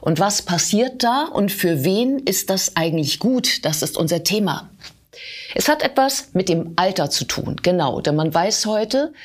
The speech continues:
dass Krankheit im Alter etwas Komplexeres ist als in jungen Jahren und dass es deshalb auch eine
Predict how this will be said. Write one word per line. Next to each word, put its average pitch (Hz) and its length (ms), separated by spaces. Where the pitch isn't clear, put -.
dass - 640
Krankheit 240 580
im 180 100
Alter 220 400
etwas - 360
Komplexeres 156 800
ist - 420
als 151 200
in 151 180
jungen 208 320
Jahren 190 500
und 156 180
dass 156 160
es 156 140
deshalb 175 380
auch 180 240
eine 175 340